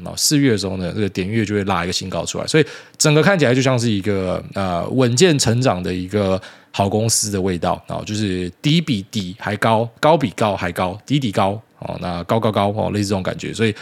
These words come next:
呃，整体看起来就是持续的在维持一个成长，所以不是像很多人想象的，就是说在这个，那 Podcast 其实越来越少人听，不是这样。应该说那个高速成长期可能已经过去啊。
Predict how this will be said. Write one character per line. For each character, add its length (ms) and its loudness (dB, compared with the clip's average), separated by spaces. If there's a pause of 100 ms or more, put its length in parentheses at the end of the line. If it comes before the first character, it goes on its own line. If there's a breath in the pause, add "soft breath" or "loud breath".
(200 loud breath)
呃， 280 -2
整 200 0
体 140 2
看 180 0
起 120 -2
来 120 -2
就 100 -6
是 120 -4
持 160 -4
续 220 -4
的 80 -4
在 160 -2
维 160 -2
持 180 -4
一 40 -6
个 200 -4
成 200 -2
长， 220 0
所 120 -4
以 40 -2
不 100 -4
是 60 -2
像 140 2
很 80 -4
多 100 0
人 100 0
想 200 -2
象 160 0
的， 80 -2
就 80 -6
是 60 -6
说 120 0
在 120 -2
这 100 -2
个， 240 0 (380 loud breath)
那 180 -6
Podcast 320 0
其 160 -4
实 100 -2
越 80 4
来 60 2
越 120 2
少 220 -2
人 160 -6
听， 240 -6
不 60 -6
是 80 0
这 80 2
样。 160 2
应 60 -2
该 100 4
说 160 2
那 60 2
个 160 4
高 300 4
速 260 2
成 200 2
长 220 0
期 160 -2
可 100 -6
能 80 -4
已 40 -4
经 80 -4
过 180 2
去 180 -4
啊。 100 -6